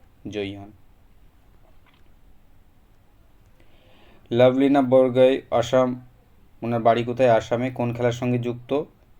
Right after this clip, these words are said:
সঠিক উত্তর হবে বক্সিং। লাভলিনা বরগয় একজন বক্সার। দেবেন্দ্র ঝাঝারিয়া কোন খেলার সঙ্গে যুক্ত?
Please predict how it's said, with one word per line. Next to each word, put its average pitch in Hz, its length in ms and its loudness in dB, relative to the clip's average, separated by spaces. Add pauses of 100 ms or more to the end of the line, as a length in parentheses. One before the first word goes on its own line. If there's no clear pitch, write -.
(360)
সঠিক 120 380 -4
উত্তর 123 280 -4
হবে 123 200 0
বক্সিং। 110 520 -4 (1200)
লাভলিনা 113 360 -4
বরগয় 117 540 -2
একজন 113 400 -4 (500)
বক্সার। - 400 -6 (3250)
দেবেন্দ্র 143 520 0
ঝাঝারিয়া 135 500 2
কোন 139 220 0
খেলার 135 200 0
সঙ্গে 135 240 -2
যুক্ত? 131 420 -6